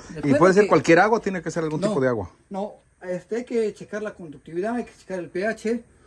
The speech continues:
Speaker 2: Si el agua de manantial nos lo permite, podemos hacer esa, pero hay aguas que tienen muchos carbonatos.
Speaker 1: ¿A
Speaker 2: Entonces,
Speaker 1: poco?
Speaker 2: tiene que ver que no sea. Ahorita por eso compré esta, para que nos salga bien.
Speaker 1: ¿Esa es de la tienda?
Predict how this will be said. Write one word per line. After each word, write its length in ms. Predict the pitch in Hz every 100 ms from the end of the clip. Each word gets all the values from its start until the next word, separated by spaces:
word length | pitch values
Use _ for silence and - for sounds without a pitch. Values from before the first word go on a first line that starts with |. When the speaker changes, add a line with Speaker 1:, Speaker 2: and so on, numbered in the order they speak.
| - _
Speaker 2:
Si 80 | 180
el 60 |
agua 160 | 247 285
de 80 | 214
manantial 640 | 165 156 170 156 190 214
nos 140 | 180 151
lo 120 | 135
permite, 460 | 156 151 196 190
podemos 320 | 214 160 160 135
hacer 120 | 147
esa, 320 | 180 190 139
pero 400 | 127 127 127 127
hay 180 | 147 185
aguas 260 | 185 190 175
que 80 | -
tienen 420 | 160 165 160 131 _ _ _ _ _ 151
muchos 340 | 165 220 -
carbonatos. 640 | 143 131 143 175 190 - - - - -
Speaker 1:
¿A 80 | 85
Speaker 2:
Entonces, 380 | - 123 135 196
Speaker 1:
poco? 180 | - 82 131
Speaker 2:
tiene 180 | 156 156
que 120 | 165
ver 160 | 175 185
que 120 | 151
no 140 | 151
sea. 360 | 151 170 175 151 117 _ _ _ _ -
Ahorita 200 | 202 247
por 140 | 233
eso 120 | 226
compré 280 | 190 190 208
esta, 160 | 220 240
para 160 | 143
que 80 | 139
nos 80 | 117
salga 220 | 135 139
bien. 220 | 208 220 -
Speaker 1:
¿Esa 240 | 135 180
es 60 | 170
de 80 | 143
la 100 | 117
tienda? 380 | 175 135 92